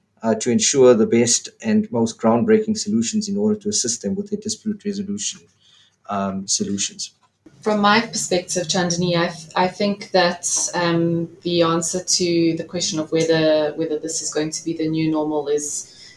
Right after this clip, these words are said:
Speaker 2: um, yes and no, probably. Um, I think that some parties will, will certainly revert to,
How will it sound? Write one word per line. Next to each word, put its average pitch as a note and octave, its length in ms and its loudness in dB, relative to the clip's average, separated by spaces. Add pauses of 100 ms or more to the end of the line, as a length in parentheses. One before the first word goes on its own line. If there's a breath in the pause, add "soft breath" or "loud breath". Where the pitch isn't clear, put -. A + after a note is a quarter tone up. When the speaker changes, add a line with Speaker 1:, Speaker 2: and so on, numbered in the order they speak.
(100)
Speaker 2:
um, D3 440 -4
yes D#3+ 340 0
and D#3 160 0
no, D3+ 300 4
probably. D3+ 800 -6
Um, D#3+ 640 4
I D#3+ 100 -6
think E3+ 680 -2 (400 soft breath)
that E3 400 2 (1600)
some F#3 300 0
parties F3 480 0
will, D#3+ 380 2
will D#3+ 140 0
certainly D#3+ 460 0
revert D3 480 2
to, D3 760 -6